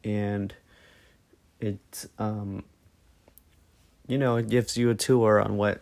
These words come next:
it's like to be living in the land, you know? And it's basically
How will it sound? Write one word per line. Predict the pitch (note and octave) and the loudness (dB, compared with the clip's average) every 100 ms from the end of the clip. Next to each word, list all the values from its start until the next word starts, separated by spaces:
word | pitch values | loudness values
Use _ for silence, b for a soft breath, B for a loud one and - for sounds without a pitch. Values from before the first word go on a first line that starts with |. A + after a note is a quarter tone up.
| - | -8
it's | G2 - | -10 -4
like | A2 G#2 | -4 -4
to | - | -6
be | G#2 G#2 G2+ - | -6 -4 -4 0
living | A2+ A2 A2 | 0 2 2
in | A2 | 2
the | B2+ | 4
land, | F3 D3+ A2 | 4 2 0
you | G#2 | 0
know? | A2+ C3+ D#3 B B B B - | 2 0 -2 B B B B -6
And | A#2 A2 G#2+ G#2 G#2 G2 - - _ _ _ _ _ - | -2 0 0 0 -2 -6 -14 -20 _ _ _ _ _ -6
it's | A2 | -6
basically | - C3 C3 A2+ A2+ A#2 A2 G2+ | 4 4 4 -4 2 2 2 -2